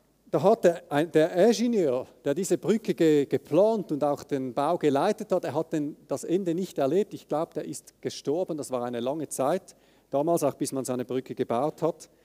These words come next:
Und er hat, äh, über diese Brücke Folgendes geschrieben im Jahr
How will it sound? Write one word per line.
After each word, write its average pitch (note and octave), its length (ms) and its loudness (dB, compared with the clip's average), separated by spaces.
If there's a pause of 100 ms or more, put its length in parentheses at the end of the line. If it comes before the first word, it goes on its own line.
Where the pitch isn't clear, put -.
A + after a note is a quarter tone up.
(640)
Und C#3+ 120 0
er F3+ 100 6
hat, G#3 320 2
äh, E3 320 6
über F#3 180 4
diese E3 240 2
Brücke F#3+ 400 4
Folgendes G3 580 4
geschrieben G3 500 2
im E3+ 120 4
Jahr F3+ 280 6